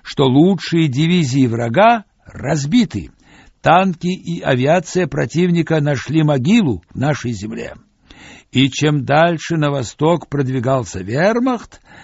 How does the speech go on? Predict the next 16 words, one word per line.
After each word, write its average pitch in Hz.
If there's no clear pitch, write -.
тем 135
всё 131
более 127
миллионов 170
немцев 151
убивало 120
Совинформбюро 120
в 165
своих 110
кабинетах. 92
Иногда 196
даже 190
казалось, 165
что -
в 123
Германии 117